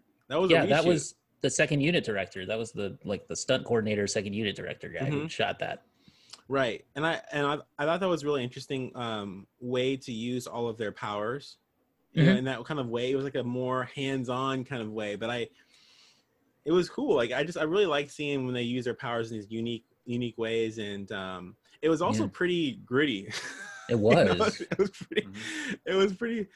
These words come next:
Speaker 1: violent in, in classic X-Men fashion, you know, or Foxmen fashion, um,
Speaker 2: <laughs>
Speaker 1: which I enjoyed. The music is amazing. Hans Zimmer's score in this movie was incredible. Um, I love the score. I listen to it often,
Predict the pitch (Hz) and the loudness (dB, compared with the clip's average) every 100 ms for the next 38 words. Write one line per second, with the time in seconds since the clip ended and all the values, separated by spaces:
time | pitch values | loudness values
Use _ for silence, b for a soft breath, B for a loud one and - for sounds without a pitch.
0 | b - 156 170 170 127 131 - 139 127 | b 0 2 2 0 0 -4 -2 -2 -4
1 | - 151 160 147 131 131 - 139 120 - | -2 -2 -2 -2 -2 -4 -2 -2 -2 -2
2 | 120 127 127 113 107 110 104 110 110 - | -2 -2 -4 -6 -4 -4 -2 -2 -4 -2
3 | 127 123 - 123 107 117 113 - 110 98 | -2 -2 -6 -6 -6 -4 -4 -6 -10 -10
4 | 107 _ _ _ 123 110 101 95 117 143 | -12 _ _ _ -4 -4 -2 -2 -2 -2
5 | 120 110 110 98 95 - _ b b b | -2 0 0 0 -2 -8 _ b b b
6 | b - 165 165 190 202 160 131 131 123 | b 0 4 4 4 0 0 0 0 0
7 | 101 - 165 156 139 127 110 - 113 92 | -4 -2 0 2 2 0 -2 -2 -2 0
8 | 104 101 107 107 98 101 98 98 - 123 | -4 -6 -2 -2 -2 -6 -6 -14 -10 -6
9 | 107 90 - - _ _ 107 104 107 113 | -6 -6 -14 -20 _ _ -8 -6 -4 -2
10 | 120 123 120 - 113 107 110 123 131 139 | -2 -4 -8 -4 0 0 0 -2 -2 0
11 | 123 95 110 120 - 95 98 | 0 0 -2 -4 -6 -8 -10